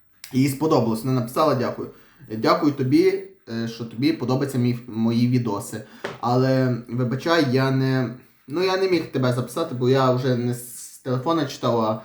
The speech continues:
е, записав саме основний, щоб я вам відповів, бо думаю, вам дійсно це цікаво. Бо Ромка Джастін запитався, чого, чи прийшла сторіс. Не прийшла, то я мусив відповісти, тому не зачитав. А якщо будете вітати, буду наступні дні вас зачитувати.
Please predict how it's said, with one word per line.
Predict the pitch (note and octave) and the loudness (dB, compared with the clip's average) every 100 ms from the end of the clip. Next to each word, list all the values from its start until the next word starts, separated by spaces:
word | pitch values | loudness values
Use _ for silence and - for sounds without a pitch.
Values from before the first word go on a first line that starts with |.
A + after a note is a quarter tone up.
| - _ _ _ A2 | -14 _ _ _ -6
е, | A2+ A2+ A2+ A2 G#2+ G#2 A2+ | -2 0 -2 -4 -6 -8 -4
записав | C3 - - C#3 | -4 -2 0 0
саме | C3+ C3+ C3 | 2 2 0
основний, | C3 C3 C3 A2+ | 0 0 0 0
щоб | A2+ A#2+ | -2 0
я | B2+ | 2
вам | B2+ B2+ | 2 2
відповів, | B2+ C3 B2+ A#2 | 0 0 2 2
бо | B2 | 0
думаю, | C3+ C3+ C3 | 0 2 2
вам | C#3 C3+ | 2 2
дійсно | C#3 B2+ A2+ | 0 0 -6
це | A2+ | -8
цікаво. | A2 - A2 | -10 -4 -4
Бо | A2+ B2 | -2 0
Ромка | B2+ B2+ B2+ | 0 0 0
Джастін | B2+ B2+ B2+ A#2 | 2 0 0 -2
запитався, | A#2+ B2 B2+ B2+ B2 - - - - | -4 -2 -2 0 -4 -6 -12 -16 -12
чого, | - C#3+ C#3 C#3 C3 A#2+ - A#2+ | -4 0 2 2 2 0 -2 -6
чи | C3 | -4
прийшла | B2+ C#3 - C3+ C3 | -4 -4 -2 0 2
сторіс. | B2+ C#3+ A#2 A2 - | 0 -2 -2 -4 -4
Не | |
прийшла, | B2+ D3+ D3 B2+ G#2+ | -4 -4 -4 -2 -2
то | A#2+ | -2
я | B2 | 0
мусив | D3 B2+ | 0 0
відповісти, | A2+ A2 A2+ A2+ B2+ | -2 -2 -4 -2 -4
тому | - C3 | -4 -2
не | C3 | 0
зачитав. | B2 A2+ - G2+ G#2 | -2 -6 -8 -6 -2
А | |
якщо | A2+ - F3+ | -2 0 -2
будете | E3+ E3 | 0 -2
вітати, | D3+ D3 F3+ F3 | -2 2 2 2
буду | C#3+ D3 | -4 -6
наступні | C#3+ C3+ - D#3 D3 | -6 -6 -8 -6 -6
дні | D3 D3 B2+ | -4 -4 -2
вас | B2+ B2+ | -2 0
зачитувати. | B2 - A2 G#2+ G#2 G#2+ | -2 -2 -4 -6 -8 -10